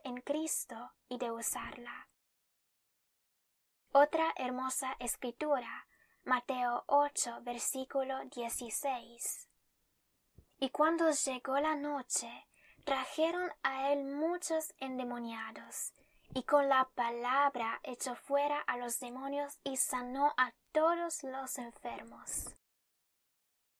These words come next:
Jesús echaba fuera a los espíritus con la palabra. Hablar, "Vete, espíritu del diablo",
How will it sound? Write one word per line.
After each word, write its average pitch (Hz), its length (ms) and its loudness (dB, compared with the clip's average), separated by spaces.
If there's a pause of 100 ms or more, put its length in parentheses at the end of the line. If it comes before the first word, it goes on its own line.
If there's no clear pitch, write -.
(160)
Jesús 349 600 2
echaba 277 460 2
fuera 285 580 0
a 240 120 -4
los 240 220 -4
espíritus 240 840 -4
con 247 240 0
la 233 160 0
palabra. 240 760 -4 (600)
Hablar, 294 600 6 (540)
"Vete, 277 760 4
espíritu 254 560 0
del 233 200 0
diablo", 240 640 -2